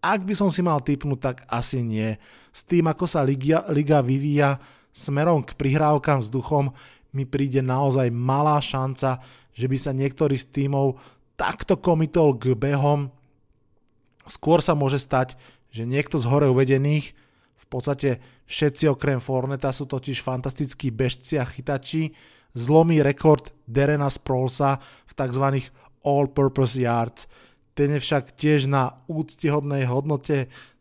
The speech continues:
dvetisícšesťstodeväťdesiatšesť yardov. No a keďže Elliott štrajkuje, tak v podstate to zostáva na trojici Kamara, Barkley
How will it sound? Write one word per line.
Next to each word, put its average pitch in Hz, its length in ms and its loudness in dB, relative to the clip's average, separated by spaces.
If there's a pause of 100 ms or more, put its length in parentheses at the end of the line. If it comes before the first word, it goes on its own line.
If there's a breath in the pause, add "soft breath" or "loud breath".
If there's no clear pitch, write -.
dvetisícšesťstodeväťdesiatšesť 131 2250 -6
yardov. 117 640 -4 (400 soft breath)
No 139 80 -4
a 131 80 -2
keďže 139 560 -2
Elliott 143 400 2
štrajkuje, 135 560 2
tak - 320 -8
v - 80 -18
podstate 131 560 -2 (400 soft breath)
to 135 80 -4
zostáva 127 480 0
na 117 160 -4
trojici 127 640 -2 (400 soft breath)
Kamara, 131 720 -4
Barkley 127 720 -4